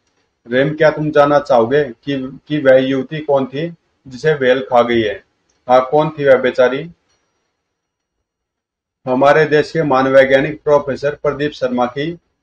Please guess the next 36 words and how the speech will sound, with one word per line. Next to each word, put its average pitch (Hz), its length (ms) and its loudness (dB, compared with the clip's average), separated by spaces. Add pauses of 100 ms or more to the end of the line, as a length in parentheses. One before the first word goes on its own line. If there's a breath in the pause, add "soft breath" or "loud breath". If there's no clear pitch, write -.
इकलौती 143 460 -2
बेटी 143 300 -2
लता 139 340 4
शर्मा।" 110 400 -4 (1500)
"क्या?" 139 520 2 (1400)
लेकिन 147 340 0
इससे 160 220 -2
पहले 135 300 2
कि 151 100 -2
रहीम 135 220 0
कोई 143 180 0
प्रश्न 139 360 -6
करता, 151 420 -4 (240)
श्यामू 135 380 0
काका 139 340 0
वहां 123 240 2
आकर 131 160 -2
बोले, 113 380 -2 (440)
"राम 147 280 2
बेटा, 147 240 0
तुम्हारा 139 340 2
फोन 120 300 0
है।" 101 160 -6 (300)
"ओह 131 260 0
रहीम, 135 260 -2
तुम 156 280 -8
यहीं 127 260 -2
बैठो, 127 240 2
मैं 151 140 -2
फोन 135 320 -4
सुनकर 127 360 -2
अभी 131 180 0
आता 113 220 0
हूँ।" 101 140 -6
"ठीक 120 520 -6
है।" 104 200 -2